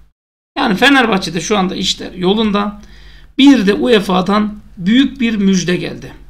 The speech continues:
Çok büyük bir müjde geldi. Arkadaşlar bir şey söyleyeceğim. Size göre müjde olmayabilir bu.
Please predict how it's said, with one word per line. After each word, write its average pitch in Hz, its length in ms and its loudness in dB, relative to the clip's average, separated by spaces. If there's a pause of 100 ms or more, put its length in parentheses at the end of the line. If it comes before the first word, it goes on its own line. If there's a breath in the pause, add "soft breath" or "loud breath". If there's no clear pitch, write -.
(260)
Çok - 380 -4
büyük 190 220 -4
bir 202 60 -6
müjde 175 300 -4
geldi. 147 340 -14 (500 soft breath)
Arkadaşlar 233 440 0
bir 233 60 -6
şey 277 140 -2
söyleyeceğim. 180 420 -8 (540 soft breath)
Size 339 320 0
göre 254 240 2
müjde 220 280 2
olmayabilir 175 680 0
bu. 151 100 -18